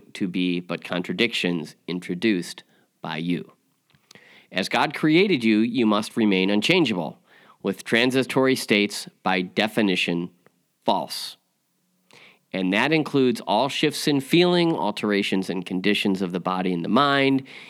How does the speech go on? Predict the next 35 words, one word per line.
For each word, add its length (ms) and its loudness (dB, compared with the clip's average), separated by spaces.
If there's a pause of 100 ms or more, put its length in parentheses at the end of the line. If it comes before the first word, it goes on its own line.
(140)
in 180 0
all 380 0
awareness 540 2
and 220 0
in 180 0
all 380 -2
response. 840 -8 (600)
This 220 -6
is 120 -4
the 140 2
all-inclusiveness 1160 2
which 380 0
sets 360 0
the 120 0
truth 300 2
apart 320 0
from 140 -2
falsehood, 560 0 (260)
and 160 -2
the 60 -2
false 340 -2
kept 260 -4
separate 460 -2
from 160 0
the 100 2
truth 460 0 (300)
as 240 -4
what 280 -4
it 220 -2
is. 400 -6 (460)
So 340 -6
beneath 880 2
all 540 2
of 240 0
this 420 0